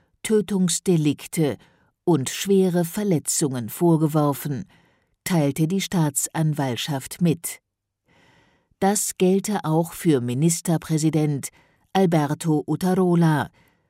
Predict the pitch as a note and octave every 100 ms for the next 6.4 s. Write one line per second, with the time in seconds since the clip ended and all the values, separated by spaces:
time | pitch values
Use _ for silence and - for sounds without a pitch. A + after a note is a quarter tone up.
0 | _ - D#3+ D#3+ E3+ D#3+ D#3+ E3 E3+ E3
1 | F#3 F3 E3+ - F3 E3 D#3+ - - E3
2 | C3+ C#3 - D#3+ D#3 D3+ D3 B2 - -
3 | _ _ _ _ A3 A#3 G#3+ - G#3+ F#3+
4 | F3+ F3 E3+ E3 D#3+ - E3 C#3 - _
5 | _ - D#3+ C#3 - F3+ F#3+ E3+ C3+ C#3
6 | A#2+ - -